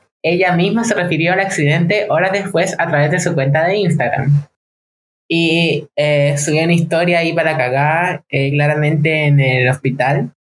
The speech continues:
donde puso: "Tuve un accidente en la marcha, me caí de la estatua y quedé inconsciente". Luego puso: "Me las he llorado todas, nunca me habían cortado mi pelito",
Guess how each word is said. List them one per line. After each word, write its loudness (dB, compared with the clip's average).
donde 2
puso: 0
"Tuve 0
un 0
accidente -2
en -2
la 0
marcha, 0
me 0
caí -2
de 0
la -2
estatua -2
y -2
quedé 2
inconsciente". 0
Luego 0
puso: -2
"Me 2
las 4
he 2
llorado 0
todas, 0
nunca 2
me 0
habían 2
cortado 0
mi 0
pelito", 2